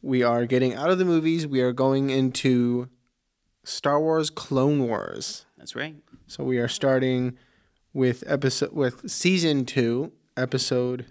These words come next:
Speaker 1: sixteen.
Speaker 2: Yeah, so if you are unfamiliar, um, one of the unfortunate things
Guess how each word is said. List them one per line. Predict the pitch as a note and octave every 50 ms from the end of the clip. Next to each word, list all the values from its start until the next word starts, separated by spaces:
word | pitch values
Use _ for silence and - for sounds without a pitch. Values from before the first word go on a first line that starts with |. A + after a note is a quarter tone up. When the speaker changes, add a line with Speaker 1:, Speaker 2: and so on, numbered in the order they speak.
| _
Speaker 1:
sixteen. | - - - - - - - - - - - C3+ B2 B2 - - - - - _ _ _ _ _ _ _ -
Speaker 2:
Yeah, | - B2+ A#2 F2+
so | - - - C3+ B2+ A#2 - -
if | B2+ C3 - - D3
you | D#3+ F#3
are | G3 F3+ -
unfamiliar, | - C3 C3 B2+ - C3 A#2 G#2+ G#2 G2+ G2 G2 F2+ D2 F#2 - - - _ _ _ _ -
um, | - G#2+ G2+ F#2+ G2 F#2+ F#2+ G2 - _ _ _ -
one | B2 D3+
of | E3 D3+ D3
the | C#3+ C3+ B2 A#2+ A2+ - -
unfortunate | - A2 - - - A#2 A#2 - - - A2 G2 - -
things | - A2 G#2 G2+ F#2+ F#2 F#2+ G2 - - -